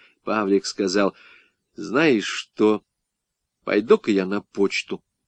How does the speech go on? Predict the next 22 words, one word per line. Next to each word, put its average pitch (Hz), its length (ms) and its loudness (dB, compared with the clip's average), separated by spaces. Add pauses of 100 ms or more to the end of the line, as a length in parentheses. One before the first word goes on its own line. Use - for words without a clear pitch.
(380)
Вертолёт 147 580 2
ведь 180 220 0
привозит 180 560 6
из 147 260 0
Адлера 175 400 2
вторую 160 440 2
почту. - 500 0 (520)
Возьми 165 440 0
мой 117 180 6
паспорт", — 107 600 -2
сказала 98 400 -2
Рита. 101 340 -6 (1300)
На 220 100 -2
почте, - 540 -4 (600)
в 135 120 4
окошке 220 480 0
до 101 120 2
востребования, 208 880 -2 (680)
девушка 196 460 0
уже 104 220 4
знала 101 560 0
Павлика, 233 560 -8